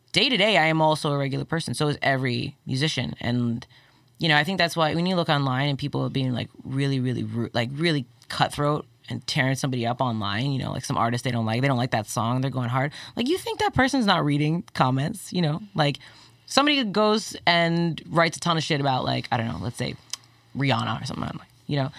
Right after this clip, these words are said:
Like, she's not gonna read all of the, all of the hate online, but it's coming through her feed, you know? She's seeing that, you know? And that's a real person with real emotions. Doesn't matter how famous you are, who, what tour you just went on, how much money you have, whatever, like,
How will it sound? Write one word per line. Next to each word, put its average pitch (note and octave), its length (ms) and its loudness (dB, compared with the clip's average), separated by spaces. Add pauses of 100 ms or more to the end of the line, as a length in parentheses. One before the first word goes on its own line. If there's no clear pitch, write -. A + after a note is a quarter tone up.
(460)
Like, F#3 280 4 (220)
she's - 160 -2
not B3 300 4
gonna F#3+ 140 2
read E3 240 2
all E3 300 4
of C3 200 0
the, B2 320 0
all C#3+ 260 4
of B2+ 80 0
the B2+ 200 -4
hate A2 360 -2
online, - 560 -4
but - 220 0 (280)
it's D#3+ 100 -4
coming A#3+ 260 2
through C3 140 -4
her - 60 -8
feed, - 320 -4
you - 80 -2
know? C#3+ 80 2
She's F3+ 160 -4
seeing A3+ 280 0
that, - 200 -6
you D3+ 80 -2
know? C#3+ 80 2
And D3+ 100 2
that's F3+ 140 2
a G3 80 0
real E3+ 160 2
person C#3+ 540 -2 (400)
with D3+ 140 -2
real D#3 220 2
emotions. D3 360 2
Doesn't B3 120 0
matter C3+ 140 4
how E3 280 4
famous D3 360 -2
you D3 80 -2
are, C3+ 300 -2 (460)
who, A3 200 2
what F#3+ 400 2
tour E3+ 220 0
you D#3 100 2
just D#3 120 0
went C#3+ 120 2
on, C#3 80 0
how E3+ 140 4
much F#3 160 2
money D#3 200 2
you D3 60 0
have, C#3 160 -2
whatever, D3 460 2
like, C3+ 320 -4